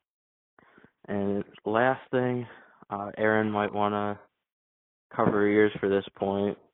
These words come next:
but I don't see why Darrow's happily ever after can't be the Veil. I think it would be really cool to see a chapter with him walking in down that path he was talking about, conversing with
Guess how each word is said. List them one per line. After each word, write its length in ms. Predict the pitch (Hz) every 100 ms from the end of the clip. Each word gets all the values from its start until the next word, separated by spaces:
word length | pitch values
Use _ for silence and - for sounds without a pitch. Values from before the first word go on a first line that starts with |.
| _
but 600 | 101 101 98 98 101 - - _ _ - _ _ -
I 120 | 117
don't 200 | 139 139 -
see 120 | 135
why 480 | 117 110 110 107 101 - _ - _
Darrow's 480 | 104 107 110 107 104 -
happily 340 | 98 101 104
ever 240 | 101 101 101
after 540 | 98 95 101 98 98 - - -
can't 240 | 101 95
be 140 | 104
the 160 | 101 95
Veil. 420 | 104 107 90 - _ _ _ _ _ _ _ -
I 160 | 117
think 260 | 127 110 98
it 40 |
would 100 | 98
be 80 | 95
really 260 | 95 98 98
cool 380 | - 95 85 92 -
to 80 | 95
see 260 | 98 92 95 - -
a 60 | - -
chapter 400 | 104 98 104 101
with 160 | 98
him 400 | 107 101 101 98 - _ _ _ _ _ _ _
walking 400 | - 104 101 110
in 380 | 104 101 98 101 - _ _ _ _ _ _ _ -
down 220 | 101 98
that 220 | 98 95 -
path 320 | 104 104 101
he 80 | 104
was 80 | 95
talking 340 | - 98 - 98
about, 420 | 92 98 101 -
conversing 580 | 107 101 101 - 101
with 100 | 101